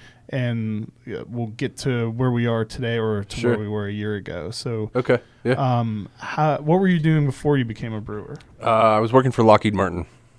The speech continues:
Speaker 2: um, and, uh, I was, uh, <laughs> I, you know, happy,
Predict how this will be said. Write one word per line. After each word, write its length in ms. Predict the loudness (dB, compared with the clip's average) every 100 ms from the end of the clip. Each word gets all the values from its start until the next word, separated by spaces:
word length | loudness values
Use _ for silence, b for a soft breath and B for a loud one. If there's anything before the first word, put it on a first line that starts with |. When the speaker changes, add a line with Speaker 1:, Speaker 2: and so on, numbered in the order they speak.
| b b -12
Speaker 2:
um, 580 | -2 2 4 4 2 -2 -8 B B B B B 0
and, 400 | 4 4 6 6
uh, 460 | 8 8 6 4 0 -10
I 140 | -6 -4
was, 380 | -4 -6 -6
uh, 260 | -4 -2 -2 -6 -12
<laughs> 1080 | -10 -10 -12 _ _ _ -20 -20 -20 -20 -18
I, 240 | -16 -12 -14 _ -20 _ _ -10
you 100 | -4
know, 260 | -2 -2 -8 -20 -20 -20 -4
happy, 500 | 0 2 2 0